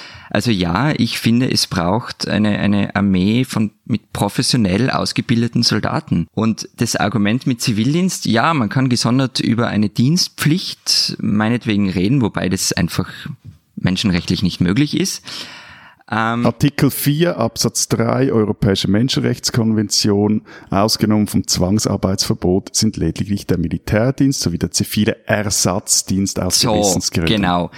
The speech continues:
Speaker 1: Es ist ein Ersatzdienst. Und ich bin im, im, im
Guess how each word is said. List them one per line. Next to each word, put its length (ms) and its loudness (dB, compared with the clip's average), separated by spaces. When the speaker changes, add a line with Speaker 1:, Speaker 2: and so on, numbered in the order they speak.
Speaker 1:
Es 140 -2
ist 160 0
ein 60 0
Ersatzdienst. 880 -4
Und 160 -2
ich 180 -2
bin 200 2
im, 200 0
im, 160 0
im 260 0